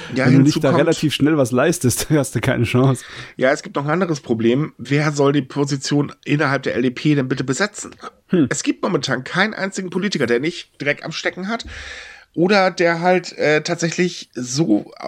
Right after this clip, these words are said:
Speaker 1: ähm, ich sag mal, auffällt, dass er tatsächlich Premierminister sein könnte.
Speaker 2: Ja.
Speaker 1: Es ist ja keiner da.
Speaker 2: Nee. <laughs>
Speaker 1: Aber kommen wir mal zum Positiven. Gibt's nämlich auch tatsächlich dieses Jahr.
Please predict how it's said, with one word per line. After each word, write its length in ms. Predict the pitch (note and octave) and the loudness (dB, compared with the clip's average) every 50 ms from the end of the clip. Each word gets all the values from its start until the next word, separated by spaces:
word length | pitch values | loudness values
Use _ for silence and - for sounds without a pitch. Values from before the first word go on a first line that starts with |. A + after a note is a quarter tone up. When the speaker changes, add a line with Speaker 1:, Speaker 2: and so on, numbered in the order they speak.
| C2+ - | -10 -8
Speaker 1:
ähm, 540 | - F2+ C#3+ D3 C#3 C#3+ C#3 C3+ B2 A#2 F2+ - | -6 -4 -2 -2 -2 -2 -4 -4 -4 -6 -6 -8
ich 100 | - C3+ | -6 -4
sag 100 | D3 C#3 | -4 -4
mal, 80 | C3+ | -2
auffällt, 800 | - - D#3 F#3+ G#3 - - - C#3 B2+ D#3+ F3+ F3+ - - - | 0 0 0 0 0 -2 -2 0 2 2 2 2 0 -6 -6 -6
dass 160 | C#3+ C#3+ C#3 | -6 -4 -2
er 160 | D#2+ A#2+ D3 | -4 -4 -2
tatsächlich 400 | D3 E3+ D3+ - D3+ D#3 - E3 | -2 -2 -2 -2 -4 -6 -6 -8
Premierminister 640 | - - F3+ F3+ G#3+ B3+ C#4 D4+ C#4+ B3 F#3+ - - B2 | -4 -2 0 2 2 2 2 2 0 0 0 0 -2 -2
sein 280 | A2+ G#2+ F#2+ F#2+ F#2 | 0 0 0 -2 -2
könnte. 380 | - - G2 E2+ E2 - - - - _ _ _ _ _ _ _ _ _ | -2 -4 -4 -4 -4 -8 -12 -14 -18 _ _ _ _ _ _ _ _ _
Speaker 2:
Ja. 160 | - C#3+ C4+ | 0 2 4
Speaker 1:
Es 120 | C#4 C#4 - | 4 4 2
ist 120 | A#3+ B3 | 2 0
ja 80 | C#4+ C#4 | 0 0
keiner 240 | - B3 B3+ C4 A#3+ | 2 2 2 2 2
da. 340 | C4+ B3+ B3+ - - - _ _ _ _ _ _ _ | 2 2 0 0 -4 -8 _ _ _ _ _ _ _
Speaker 2:
Nee. 300 | - C#3 C#3+ C#3+ C#3 B2 - _ _ _ _ _ _ _ _ _ _ _ _ _ _ _ _ _ _ - | 2 4 4 4 2 0 -4 _ _ _ _ _ _ _ _ _ _ _ _ _ _ _ _ _ _ 2
<laughs> 80 | C#4 C#4 - C#4 C4 - - _ _ _ _ _ _ _ _ _ _ - - _ - - - - - - - - _ _ | 2 4 4 4 2 2 -2 _ _ _ _ _ _ _ _ _ _ -20 -20 _ -20 -18 -18 -16 -16 -18 -20 -20 _ _
Speaker 1:
Aber 400 | - D3+ F3 F#3+ F#3+ F#3+ F#3+ F#3 | 0 2 4 4 4 4 2 2
kommen 240 | F3 - - D3 E3 | 0 -2 -4 -2 -2
wir 40 | E3 | 0
mal 160 | D#3 D3 C#3 | 2 0 0
zum 140 | - C#3+ B2+ | 0 -4 -6
Positiven. 720 | - - D3 E3+ D#3+ D#3+ D3 - A#2 B2+ A#2+ G#2+ F#2 E2+ - _ | 0 4 4 4 4 4 0 0 0 -2 -2 -2 -4 -8 -6 _
Gibt's 220 | - A#2 G#2+ - | -4 -4 -4 -4
nämlich 240 | - B2 A2+ F#2+ A2+ | -2 -2 -2 0 0
auch 180 | C3+ D3+ D3 - | 0 0 0 0
tatsächlich 480 | - G2 E2+ - F#2 F2 - F#2+ E2+ | -4 -8 -8 -8 -8 -8 -8 -10 -10
dieses 340 | - - F2+ E2+ E2+ E2+ - | -10 -8 -8 -8 -8 -10 -10
Jahr. 280 | - D#2 D2 D2+ - | -10 -10 -10 -10 -14